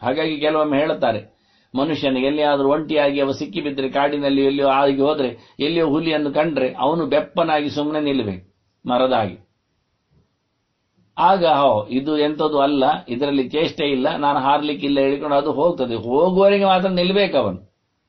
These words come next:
ಅದು ಹೊರಟೋಯ್ತಾ ಮತ್ತೆ ಇವನು ಹೋಗ್ಬೋದು. ಈಗ ಒಂದು ಹೇಳ್ತಾರೆ, ಅದು ಅವನ ನಸೀಬ್ ಮೇಲೆ ನಿಲ್ತದೆ ಬಿಡಿ. ಎಲ್ಲ ಹುಲಿಗಳನ್ನೆಲ್ಲ ಮೋಸ ಮಾಡ್ಲಿಕ್ಕೆಲ್ಲ ಬರುವುದಿಲ್ಲ. ಏನೇ ಆಗ್ಲಿ, ಸತ್ಯದ ದರ್ಶನಕ್ಕೆ ಕಾರಿನ ಕಥೆ ಕೇಳುವ. ಕಾರಂತೂ ಹೋಗ್ತಾ ಇತ್ತು,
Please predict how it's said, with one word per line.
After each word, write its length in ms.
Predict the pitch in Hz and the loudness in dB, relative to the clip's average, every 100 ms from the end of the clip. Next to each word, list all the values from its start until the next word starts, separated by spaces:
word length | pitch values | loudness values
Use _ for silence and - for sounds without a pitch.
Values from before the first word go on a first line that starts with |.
| _ _ _ _ _ _ - | _ _ _ _ _ _ -4
ಅದು 220 | 170 175 | -2 0
ಹೊರಟೋಯ್ತಾ 800 | 139 175 208 240 214 175 160 160 | 2 2 2 2 2 4 2 2
ಮತ್ತೆ 260 | 185 196 | 0 0
ಇವನು 220 | 214 240 233 | 0 2 2
ಹೋಗ್ಬೋದು. 380 | 180 107 98 | 2 -2 -6
ಈಗ 260 | - 180 196 | -4 -2 0
ಒಂದು 220 | 208 185 | 0 2
ಹೇಳ್ತಾರೆ, 540 | 165 190 180 147 120 - | 4 4 2 2 2 0
ಅದು 160 | 175 | 2
ಅವನ 260 | 185 170 156 | 2 2 -2
ನಸೀಬ್ 300 | 151 262 247 | -2 -4 -2
ಮೇಲೆ 240 | 214 208 | -2 0
ನಿಲ್ತದೆ 420 | 196 175 143 127 | 0 0 -2 -2
ಬಿಡಿ. 440 | 127 131 92 - _ _ _ _ _ _ 117 | -2 -2 -2 -10 _ _ _ _ _ _ -4
ಎಲ್ಲ 380 | 117 170 190 | 0 2 4
ಹುಲಿಗಳನ್ನೆಲ್ಲ 760 | 185 185 185 175 180 175 170 165 | 4 2 2 2 2 2 2 0
ಮೋಸ 260 | 165 165 | 0 -2
ಮಾಡ್ಲಿಕ್ಕೆಲ್ಲ 540 | 170 160 156 143 156 151 | -2 -2 -4 -4 -2 0
ಬರುವುದಿಲ್ಲ. 720 | 147 147 139 120 101 - _ _ _ _ _ | 0 0 0 -2 -6 -10 _ _ _ _ _
ಏನೇ 220 | 156 208 | -2 2
ಆಗ್ಲಿ, 340 | 214 196 151 156 | 2 0 0 0
ಸತ್ಯದ 380 | 156 160 202 196 | -2 -2 -2 0
ದರ್ಶನಕ್ಕೆ 640 | 180 180 185 180 165 175 | 2 0 0 -2 -2 -4
ಕಾರಿನ 420 | 165 165 180 180 | 0 2 2 0
ಕಥೆ 280 | 160 160 156 | -2 -4 -4
ಕೇಳುವ. 360 | 143 131 107 98 | -4 -2 -2 -6
ಕಾರಂತೂ 640 | - 143 165 180 170 170 | -6 0 2 2 0 0
ಹೋಗ್ತಾ 320 | 165 165 160 | 0 0 0
ಇತ್ತು, 500 | 127 117 - 175 - | 0 -2 -8 -10 -12